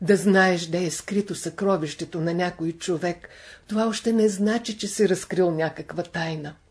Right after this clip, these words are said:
Защо трябва да се интересувате от богатството на някой човек? Да знаеш тайните подбуждения на човека, дали той те обича или не,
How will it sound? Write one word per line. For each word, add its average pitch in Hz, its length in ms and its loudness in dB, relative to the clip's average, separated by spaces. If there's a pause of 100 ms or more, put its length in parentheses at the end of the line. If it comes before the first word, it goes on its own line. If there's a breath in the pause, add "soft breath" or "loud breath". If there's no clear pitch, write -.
(920)
Защо 214 380 0
трябва 151 380 -4
да 156 120 -6
се - 140 -6
интересувате 170 720 -4
от 208 200 -4
богатството 165 760 -2
на 160 140 -4
някой 160 320 -6
човек? 160 540 -12 (1500)
Да 156 160 -4
знаеш 156 500 -4
тайните 170 580 0
подбуждения 165 880 0
на 175 120 0
човека, 160 560 -6 (680 loud breath)
дали 170 300 4
той 175 220 0
те 190 80 4
обича 175 440 -2
или 156 280 -2
не, 175 340 -2